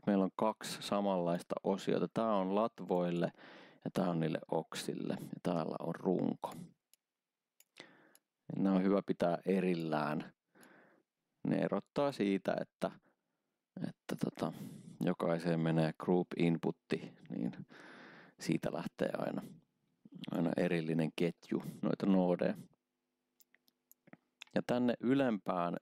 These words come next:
tää mikä me kopioitiin, niin me voitais nyt muokata tätä. Ensinnäkin toi collection, vaihdetaan se latvoiksi. Sinne ilmestyy nyt noita latva-objekteja. Ne on ihan oikein siellä muuten, paitsi että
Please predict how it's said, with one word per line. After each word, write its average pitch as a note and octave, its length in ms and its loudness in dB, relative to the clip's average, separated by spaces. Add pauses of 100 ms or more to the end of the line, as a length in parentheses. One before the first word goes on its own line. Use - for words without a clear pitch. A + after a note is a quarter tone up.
(140)
tää G2+ 160 2
mikä F#2+ 200 2
me F2+ 160 2
kopioitiin, F2 680 2
niin F2+ 80 2
me F#2+ 80 0
voitais A2+ 300 2
nyt G#2+ 160 0
muokata F#2+ 540 4
tätä. - 260 -2 (800)
Ensinnäkin A2 480 4
toi F#2 160 2
collection, A2 800 0 (440)
vaihdetaan F#2 480 0
se G2 160 0 (200)
latvoiksi. A2+ 880 0 (1500)
Sinne G2 280 4
ilmestyy F#2 460 0
nyt F2 200 2
noita F2 320 2 (120)
latva-objekteja. G2 1400 0 (260)
Ne A2 200 4
on G2+ 200 4 (400)
ihan G2+ 340 2
oikein A2 480 2
siellä F#2 240 2
muuten, G2+ 540 0
paitsi G#2 460 0
että - 400 -2